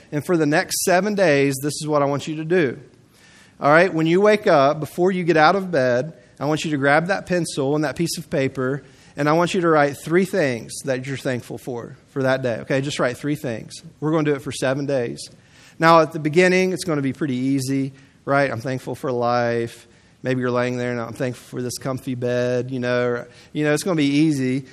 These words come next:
But toward the end of the week, we might have to really start thinking about, uh, what we're, what we're grateful for. And the reason I want you to do this is this. We have enough negative influences outside of our homes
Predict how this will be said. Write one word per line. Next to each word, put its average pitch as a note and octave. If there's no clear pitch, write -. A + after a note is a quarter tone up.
But D#3+
toward F#3
the D#3
end F3
of E3+
the D3+
week, E3+
we D3+
might D#3+
have D3
to D3+
really C#3
start B2
thinking D3
about, A#2+
uh, C3+
what D#3
we're, C#3+
what D3+
we're C3+
grateful C3+
for. B2+
And D#3+
the F3+
reason A3+
I G3
want F3
you D3+
to C#3+
do E3
this C#3
is B2
this. C3+
We G#3
have A3
enough E3+
negative E3
influences B2
outside D#3+
of D3+
our D#3
homes C3